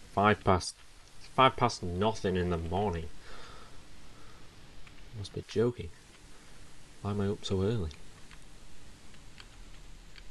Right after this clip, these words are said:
Or so late? <laughs>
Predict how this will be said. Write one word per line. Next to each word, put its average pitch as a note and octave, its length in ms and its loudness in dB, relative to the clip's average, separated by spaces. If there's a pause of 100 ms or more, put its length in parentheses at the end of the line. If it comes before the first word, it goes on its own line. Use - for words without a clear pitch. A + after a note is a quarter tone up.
(380)
Or - 160 -6
so F2 240 4
late? F2 680 0 (1800)
<laughs> G#2+ 80 -4